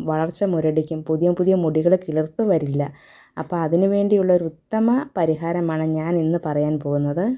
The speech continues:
അപ്പോൾ നമുക്ക് ഈ ഒരു സിറം തയ്യാറാക്കി എടുക്കുന്നതിനായിട്ട് രണ്ട് സ്പൂൺ ഉലുവ കഴുകി വൃത്തിയാക്കി ഒരു പാത്രത്തിലേക്ക് ഇട്ട് കൊടുക്കുക.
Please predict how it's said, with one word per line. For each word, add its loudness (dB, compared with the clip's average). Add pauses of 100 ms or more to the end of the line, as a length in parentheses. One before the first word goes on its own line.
(340)
അപ്പോൾ 0
നമുക്ക് 0
ഈ 2
ഒരു 2
സിറം -2
തയ്യാറാക്കി -2
എടുക്കുന്നതിനായിട്ട് -4 (120)
രണ്ട് 0
സ്പൂൺ 0 (100)
ഉലുവ 2
കഴുകി 0
വൃത്തിയാക്കി -2
ഒരു 0
പാത്രത്തിലേക്ക് 0
ഇട്ട് -8
കൊടുക്കുക. -6